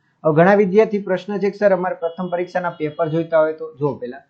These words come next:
કયા કયા આવશે. તો કે ધોરણ આઠ પ્રથમ પરીક્ષાના આઈ એમ પી પ્રશ્નપત્રનું સંપૂર્ણ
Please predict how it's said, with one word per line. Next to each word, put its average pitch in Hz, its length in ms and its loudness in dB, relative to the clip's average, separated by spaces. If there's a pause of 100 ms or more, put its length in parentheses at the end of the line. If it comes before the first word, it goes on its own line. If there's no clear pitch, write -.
(200)
કયા 175 180 6
કયા 147 240 0
આવશે. 135 260 -8
તો - 380 -12
કે 156 80 -2
ધોરણ 156 340 2
આઠ 156 340 -6
પ્રથમ 175 320 -6
પરીક્ષાના 156 640 -4
આઈ 131 120 -6
એમ 151 80 -8
પી 156 120 -8
પ્રશ્નપત્રનું 151 840 -10
સંપૂર્ણ 151 680 -2